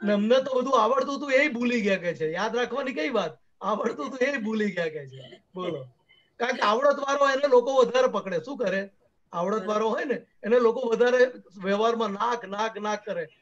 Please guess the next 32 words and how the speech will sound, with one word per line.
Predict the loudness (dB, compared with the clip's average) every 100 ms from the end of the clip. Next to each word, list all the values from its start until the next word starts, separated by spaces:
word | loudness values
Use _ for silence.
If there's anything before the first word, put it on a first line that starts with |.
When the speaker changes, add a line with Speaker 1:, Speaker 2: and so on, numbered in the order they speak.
| _
Speaker 1:
ને | -4
આપણે | 0 2
કે, | 4
"ભાઈ, | 4
મને | 4 4
કંઈ | 4 6
આવડતું | 4 4 4 4 4 0
નથી," | 0 -4
એટલે | -10 -14 _ -8 -2
કે, | 0
"જવા | 2 2 2
દો." | 0 -6 -14 _ -20 -4
ફરીથી | 0 0 0 -2
કામ | 0 0 0
જ |
ના | 0 0
સોંપે. | -2 -4 -6
શું | -6
કરે? | 0 2 2 0 -8 _ _ _ -20 -20 _ _ -20 -20 _ -20 _ _ _ _ _ _ _ _ _ _ _ -18
એટલે | -10
દાદા | -6 -6 -2 -2
આવી | -2 -4
રીતે | -6 -4
નીકળેલા | -6 -6 -8 -4 -4
કે | -4 -6
મારે | -4 -4 -4
મારા | -4 -4
આત્મામાં | -6 -8 -8 -4 -2
રહેવાનો | -2 -2 -4 -6
સમય | -8 -8 -8
મળવો | -4 -4 -4
જોઈએ. | -10 -10 -12